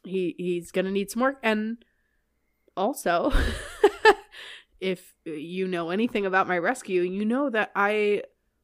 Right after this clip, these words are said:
over-exaggerate this before they even meet the dog. I over-exaggerate, like, the need for training and stuff like that before they ever meet the dog.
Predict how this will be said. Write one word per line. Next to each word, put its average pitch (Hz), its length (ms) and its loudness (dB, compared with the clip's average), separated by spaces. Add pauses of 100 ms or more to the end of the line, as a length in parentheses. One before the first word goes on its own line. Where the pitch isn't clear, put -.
(220)
over-exaggerate 202 960 4
this 190 180 -2
before 196 320 -4
they 185 120 4
even 180 220 0
meet 226 200 -2
the 190 100 -6
dog. 165 360 0
I 170 120 0
over-exaggerate, 190 1000 0
like, 170 240 -2
the 180 100 0
need 180 280 -2
for 190 140 -6
training 180 480 -4
and 170 120 -10
stuff 185 240 -4
like 170 160 -8
that 247 320 0 (300)
before 240 260 4
they 226 120 4
ever 202 160 -2
meet 247 340 0
the 180 80 -2
dog. - 400 -14